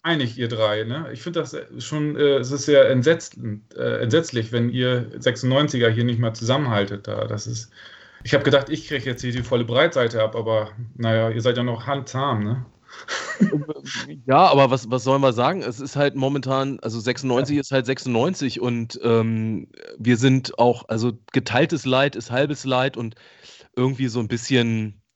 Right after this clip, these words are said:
Speaker 2: wenn wir, wenn wir das so angehen, dann tut's nicht mehr so weh.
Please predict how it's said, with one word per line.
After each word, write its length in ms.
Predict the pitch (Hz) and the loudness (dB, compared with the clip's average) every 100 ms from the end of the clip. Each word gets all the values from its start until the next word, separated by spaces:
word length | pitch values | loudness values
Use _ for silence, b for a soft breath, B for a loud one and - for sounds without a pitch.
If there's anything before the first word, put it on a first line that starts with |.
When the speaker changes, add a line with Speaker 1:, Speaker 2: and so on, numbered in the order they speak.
| _ _ _ _ _ - | _ _ _ _ _ -8
Speaker 2:
wenn 360 | 98 113 113 101 | 0 0 0 0
wir, 540 | 110 107 104 101 98 98 _ _ _ _ _ _ _ - | 2 4 4 2 -2 -10 _ _ _ _ _ _ _ -6
wenn 160 | 110 117 | 0 2
wir 80 | |
das 160 | 117 117 | 2 2
so 180 | 131 156 | 2 2
angehen, 400 | 135 131 127 123 | 0 0 0 0
dann 140 | 110 | -2
tut's 240 | - 147 131 | -6 -8 -6
nicht 180 | 117 | -6
mehr 140 | 110 107 | -2 -2
so 200 | 101 101 | -2 -2
weh. 280 | 110 92 | -4 -4